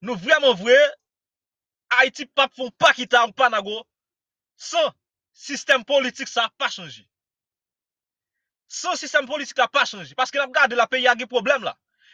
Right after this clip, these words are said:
Bandi pran lari, gwo zam nan men yo. Kounye a la, menm dyaspora pa ka antre nan peyi a. Kèlkeswa nèg ki antre nan peyi a la, bandi ap manje yon ba zam. Mèdam e mesye, rete branche, gwo nouvèl ki fèk tonbe la, e sou Ayiti la.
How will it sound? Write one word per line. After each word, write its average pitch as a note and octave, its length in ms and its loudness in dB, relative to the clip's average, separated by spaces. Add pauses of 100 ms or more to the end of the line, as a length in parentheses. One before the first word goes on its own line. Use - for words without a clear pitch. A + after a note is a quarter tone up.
Bandi C#4 400 2
pran C4+ 160 4
lari, A3+ 240 2
gwo G#3+ 240 0
zam G#3+ 200 -2
nan G#3+ 160 -6
men F#3+ 120 -8
yo. A3+ 60 -4 (580)
Kounye C#4 240 -2
a C4 80 6
la, E4 60 4 (100)
menm B3+ 260 -8
dyaspora C4+ 540 -2
pa B3+ 100 -4
ka A#3 120 -2
antre G#3 100 -12
nan G3+ 100 -12
peyi D#3+ 280 -16
a. - 20 -20 (960)
Kèlkeswa B3+ 340 0
nèg A#3+ 160 -2
ki - 80 -6
antre A#3 160 -2
nan G#3+ 80 -4
peyi G#3+ 240 -6
a G3+ 80 2
la, A3+ 160 -2
bandi G3 320 -6
ap - 140 -8
manje D#3+ 160 -12
yon D3 60 -18
ba C3+ 120 -4
zam. A2 160 -16 (500)
Mèdam B3+ 200 2
e - 20 -10
mesye, B3 320 2
rete B3+ 240 2
branche, A3 240 -10
gwo B3+ 160 -8
nouvèl B3 160 -6
ki - 80 -20
fèk A3 160 -14
tonbe G3+ 200 -8
la, G#3+ 200 2
e F3+ 120 -10
sou G#3 180 0
Ayiti F3 260 -2
la. F#3+ 140 0